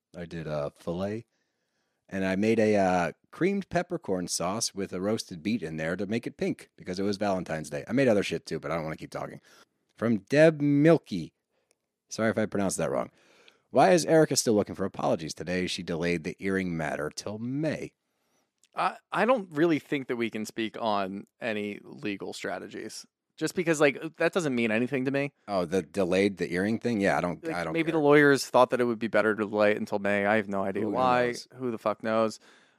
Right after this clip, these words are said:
Speaker 2: Uh, and we just did a whole soliloquy on, uh,
Speaker 1: On the apologies.
Speaker 2: on the apologies.
Speaker 1: The, the flat out quick answer is because I think she needs it for closure. And to finish it out from Vale,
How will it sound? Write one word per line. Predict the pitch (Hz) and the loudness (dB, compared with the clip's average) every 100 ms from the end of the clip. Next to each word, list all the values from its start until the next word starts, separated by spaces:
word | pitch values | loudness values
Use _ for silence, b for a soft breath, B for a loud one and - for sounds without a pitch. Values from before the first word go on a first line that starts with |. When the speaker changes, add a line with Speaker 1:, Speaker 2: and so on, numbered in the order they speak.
| b - | b -4
Speaker 2:
Uh, | 120 113 110 117 | 2 6 6 6
and | 135 | 4
we | 143 | 4
just | 139 151 - | 2 -2 0
did | 170 | 2
a | 165 | 2
whole | 185 185 190 175 | 2 2 2 -2
soliloquy | - 185 208 269 120 104 | 0 4 4 2 -2 -2
on, | 95 107 107 117 | 0 0 0 0
uh, | 117 117 127 _ _ | 0 -2 -4 _ _
Speaker 1:
On | 120 127 | -6 0
the | 131 | 0
apologies. | 135 147 175 147 | 0 0 -2 -2
Speaker 2:
on | 151 | -6
the | 139 | -6
apologies. | 160 196 180 80 - - | -4 -4 -4 -8 -12 -10
Speaker 1:
The, | 107 110 82 - 65 90 | -2 -2 -2 -12 _ -8
the | 87 | -6
flat | - - 113 127 | -6 -2 2 2
out | 127 131 - - | 4 2 0 -8
quick | - 135 - | -2 -2 0
answer | 147 165 - 180 175 - | -2 -2 -2 -2 -2 -4
is | 110 113 104 | -2 -2 -2
because | 110 - 113 | -4 -2 0
I | 107 | 0
think | 104 113 104 | -2 -6 -6
she | 107 | -4
needs | 98 92 | -2 -4
it | 85 | -8
for | 87 | -10
closure. | 78 69 - - _ _ _ _ _ - | -8 -8 -10 -16 _ _ _ _ _ -2
And | 151 170 | 2 2
to | 160 | 2
finish | - 185 147 | 2 2 4
it | 143 | 8
out | 139 139 123 - | 10 8 6 0
from | 127 104 | -2 -2
Vale, | 80 80 117 139 165 175 175 170 170 160 | -4 -6 2 4 6 6 4 2 -2 -6